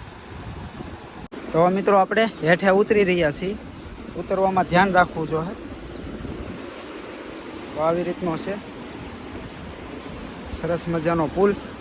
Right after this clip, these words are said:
બનાવેલો અને આ જગ્યાએથી વીજળી પડી નીકળી ગઈ હતી દરિયા તરફ. તો પુલ મિત્રો આ પ્રમાણે છે, જોઈ શકો છો. આવી રીતે તમારે ઉતરવાનું રહેશે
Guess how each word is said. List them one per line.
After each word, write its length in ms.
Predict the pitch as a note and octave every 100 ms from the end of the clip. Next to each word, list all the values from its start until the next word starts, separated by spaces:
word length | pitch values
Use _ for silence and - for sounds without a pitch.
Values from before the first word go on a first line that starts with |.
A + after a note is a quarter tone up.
| - - -
બનાવેલો 500 | D#3+ F3 F3 F#3 F#3+ F3 - -
અને 360 | E3+ F3+ F3+ - - - - - - - - - - - - -
આ 160 | F3+ A3
જગ્યાએથી 600 | G3 G3 A3 G#3+ A3+ G3
વીજળી 380 | F3 F3+ G#3+
પડી 260 | G3+ G3 G3
નીકળી 360 | E3+ F#3+ F#3+ D#3+
ગઈ 120 | D#3
હતી 240 | D3+ A3 D#3+
દરિયા 340 | D#3+ F3+ F3 D3
તરફ. 280 | C3+ B2+ B2 - - - - - - - - - - - - - - - - -
તો 120 | D3+
પુલ 220 | F3+ G#3+ G#3
મિત્રો 280 | G#3 G#3
આ 160 | G3 F#3+
પ્રમાણે 400 | F#3+ F#3 F#3 F3+
છે, 120 | F#3
જોઈ 420 | A#3 - - D#3+
શકો 280 | D#3+ F3 E3
છો. 240 | D#3+ F3+ F#3+
આવી 240 | D#3 E3 E3+
રીતે 220 | E3 D#3+
તમારે 300 | D#3+ E3 D3+
ઉતરવાનું 480 | D#3 D#3+ D#3 D#3+ D#3
રહેશે 240 | E3 G#3+